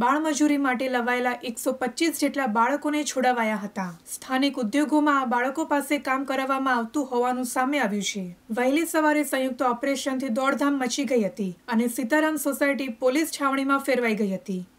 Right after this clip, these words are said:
કેટલાક દલાલો અને વચેટિયાઓની પણ અટકાયત કરી પૂર્ણા પોલીસ સ્ટેશન લઈ જવામાં આવ્યા હતા. હાલ તો એકસો પચીસ બાળકોને પણ પૂર્ણા પોલીસ સ્ટેશન લઈ જવામાં આવ્યા છે અને તમામને રાજસ્થાન પરત લઈ જવાની તાજવીજ હાથ ધરવામાં આવી છે. ડોક્ટર શૈલેન્દ્ર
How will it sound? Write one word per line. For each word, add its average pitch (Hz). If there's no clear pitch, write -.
કેટલાક 302
દલાલો 269
અને 262
વચેટિયાઓની 302
પણ 302
અટકાયત 247
કરી 208
પૂર્ણા 294
પોલીસ 277
સ્ટેશન 269
લઈ 277
જવામાં 262
આવ્યા 202
હતા. 185
હાલ 247
તો 262
એકસો 262
પચીસ 277
બાળકોને 277
પણ 302
પૂર્ણા 294
પોલીસ 269
સ્ટેશન 262
લઈ 254
જવામાં 254
આવ્યા 196
છે 190
અને 240
તમામને 262
રાજસ્થાન 262
પરત 277
લઈ 302
જવાની 294
તાજવીજ 269
હાથ 247
ધરવામાં 240
આવી 196
છે. 202
ડોક્ટર 254
શૈલેન્દ્ર 294